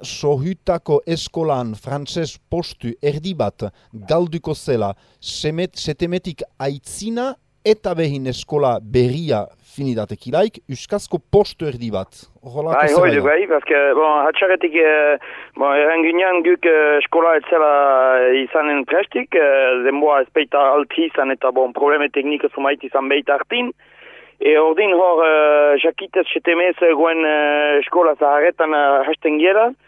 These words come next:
Speaker 2: Ordin, eh, hor, arrunt, eh, zeak inspektor akademik errandikuk, eh, frantses posterdi esauzazten zila. Eta geho,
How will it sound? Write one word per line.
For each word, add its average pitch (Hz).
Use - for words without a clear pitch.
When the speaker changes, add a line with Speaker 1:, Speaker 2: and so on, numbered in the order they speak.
Speaker 2:
Ordin, 160
eh, 147
hor, 170
arrunt, 180
eh, 147
zeak 156
inspektor 156
akademik 151
errandikuk, 165
eh, -
frantses 165
posterdi 175
esauzazten 151
zila. 220
Eta 156
geho, 226